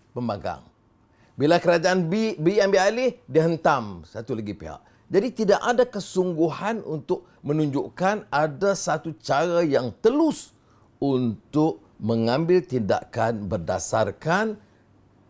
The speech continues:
kecelaruan atau penyalahgunaan kuasa atau keterlanjuran yang berlaku. Dan, atau pemunggahan kekayaan. Eh, kita tahu beberapa kes besar sebelum ini. Sebab itu, eh, satu pengajaran kepada kita.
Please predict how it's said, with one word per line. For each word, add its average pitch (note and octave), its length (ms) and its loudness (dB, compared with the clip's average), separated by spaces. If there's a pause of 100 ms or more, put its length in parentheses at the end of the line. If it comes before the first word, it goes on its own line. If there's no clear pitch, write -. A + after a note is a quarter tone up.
(140)
kecelaruan F3 1040 2
atau G2+ 320 -6
penyalahgunaan A2 720 -2
kuasa E3+ 720 0 (320)
atau A#2+ 320 -2
keterlanjuran D#3+ 1400 4 (160)
yang B2 240 -2
berlaku. A2+ 400 -6 (1000)
Dan, F2+ 320 -10
atau G2 160 -8
pemunggahan A#2+ 560 0
kekayaan. G#2 600 -6 (280)
Eh, F2+ 120 -8
kita G2 200 -4
tahu B2+ 360 2
beberapa F#2 320 -6
kes - 280 -4
besar F3+ 440 0 (280)
sebelum D#2+ 360 -10
ini. - 120 -18 (320)
Sebab A#2+ 240 -2
itu, A#3+ 400 -4 (400)
eh, G#2 160 -4
satu A2+ 240 -4
pengajaran F#2 400 0
kepada D#2 220 -10
kita. - 240 -14